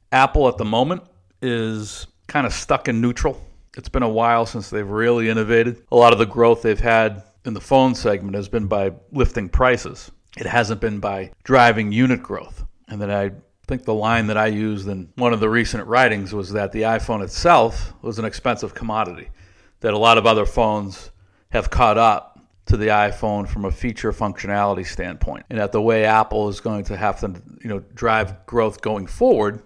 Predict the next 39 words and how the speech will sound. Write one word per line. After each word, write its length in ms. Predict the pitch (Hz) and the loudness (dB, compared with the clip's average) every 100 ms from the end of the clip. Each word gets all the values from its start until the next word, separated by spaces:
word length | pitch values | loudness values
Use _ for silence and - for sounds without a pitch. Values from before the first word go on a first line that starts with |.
| _ - | _ -10
was 160 | 107 | -4
gonna 220 | 117 110 | -2 -2
be 220 | 98 107 98 | -2 -4 -2
by 420 | 104 101 98 98 | 0 0 -2 -4
pushing 800 | - - 147 - 127 107 98 - _ _ - | 4 6 6 0 -6 -8 -12 -20 _ _ -8
services 680 | - 151 123 - 104 95 | 4 4 4 -4 -8 -8
through 440 | - - - 127 117 | -10 -12 -8 -2 -2
the 80 | 104 | 0
phone. 300 | 120 101 - _ _ _ - | 0 -2 -4 _ _ _ -12
And 120 | 107 | -6
healthcare 400 | 104 147 143 139 | 2 2 2 0
is 140 | 110 107 | 0 0
one 280 | 113 110 | -2 -2
we've 120 | 107 98 | -4 -6
been 140 | 101 | -4
beating 300 | 110 104 104 | -2 -2 -4
about. 440 | 87 98 95 - | -2 0 0 -2
I 40 | 107 | -10
was 80 | 104 | -12
just 120 | - | -8
going 220 | 113 101 | -8 -8
through 160 | 104 95 | -8 -10
some 160 | 104 | -8
of 40 | 95 | -4
the 80 | |
older 280 | 95 92 92 | -2 -2 -4
articles. 380 | 92 92 90 87 | -4 -6 -8 -8
It 40 | |
looks 200 | 101 101 | -10 -8
like 180 | 104 95 | -8 -8
maybe 160 | 98 92 | -10 -8
the 80 | 92 | -6
first 280 | 107 95 | -6 -8
time 140 | - 101 | -10 -10
we 100 | 90 | -8
wrote 260 | 92 98 | -4 -4
about 260 | 92 95 90 | -2 -4 -4
it 100 | 87 | -6
was 380 | 90 87 - | -10 -12 -18